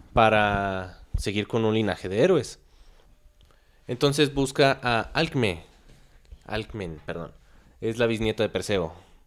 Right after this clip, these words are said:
Y tiene un esposo que también es rey. Ese es Anfitrión. ¿Has escuchado de Anfitrión?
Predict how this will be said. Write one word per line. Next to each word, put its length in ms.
Y 240
tiene 280
un 120
esposo 460
que 100
también 260
es 120
rey. 260
Ese 560
es 540
Anfitrión. 840
¿Has 140
escuchado 440
de 100
Anfitrión? 500